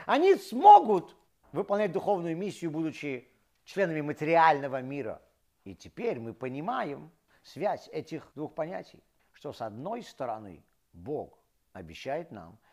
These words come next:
что несмотря на то, что мы будем жить в материальном мире, Он нас не бросает,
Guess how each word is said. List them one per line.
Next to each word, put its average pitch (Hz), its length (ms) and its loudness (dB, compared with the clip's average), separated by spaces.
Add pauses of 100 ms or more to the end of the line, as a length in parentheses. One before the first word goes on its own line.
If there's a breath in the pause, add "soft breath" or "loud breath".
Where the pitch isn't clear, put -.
(120)
что - 160 -20
несмотря 90 420 -16
на 151 80 -8
то, 143 180 -10
что 117 160 -16
мы 90 100 -16
будем 165 500 -12 (240)
жить - 460 -16 (240)
в 90 120 -20
материальном 107 760 -12
мире, 143 460 -16 (360)
Он 151 240 -10
нас 110 260 -16
не 120 200 -8
бросает, 123 560 -6